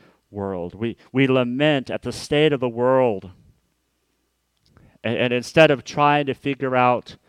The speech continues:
which political stance we need to be holding on to,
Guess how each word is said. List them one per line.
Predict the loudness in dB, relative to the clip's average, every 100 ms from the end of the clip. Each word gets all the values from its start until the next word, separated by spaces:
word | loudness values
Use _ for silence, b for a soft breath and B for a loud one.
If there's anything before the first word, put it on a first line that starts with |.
| b b b b
which | -2 0 0 -2
political | -4 0 2 0 -2 -10 -14
stance | -6 -2 0 -2 -6
we | -8 -6
need | -4 -4
to | -6
be | -4 -4
holding | -2 0 0 0 -2 -6
on | -4 0 0 -2 -8
to, | -12 -10 -8 -10